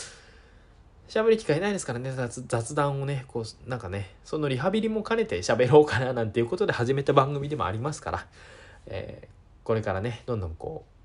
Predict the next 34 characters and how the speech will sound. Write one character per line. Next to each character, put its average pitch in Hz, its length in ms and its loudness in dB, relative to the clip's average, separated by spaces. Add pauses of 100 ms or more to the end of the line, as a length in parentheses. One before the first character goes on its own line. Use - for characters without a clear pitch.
(240)
う、 - 40 -18
喋 110 320 -4
り 117 880 0
が 87 140 -2
ね、 104 160 -4
こ 95 140 -4
う、 107 40 0
上 117 100 -4
手 107 120 -8
く - 0 -
な 104 100 -2
っ 107 40 -4
て - 100 -6
い - 20 -8
け 90 80 0
ば 87 100 0
い 110 120 0
い - 20 -4
な 92 200 -4
と 80 100 -10
思 90 160 -6
っ - 20 -8
て - 140 -12
ま - 160 -12
す。 - 360 -16 (540)
え - 240 -10
ー、 - 20 -12
そ 131 160 0
ん 135 60 -2
な 143 80 0
番 120 200 2
組 110 180 -2
で 107 80 0
す。 - 360 -2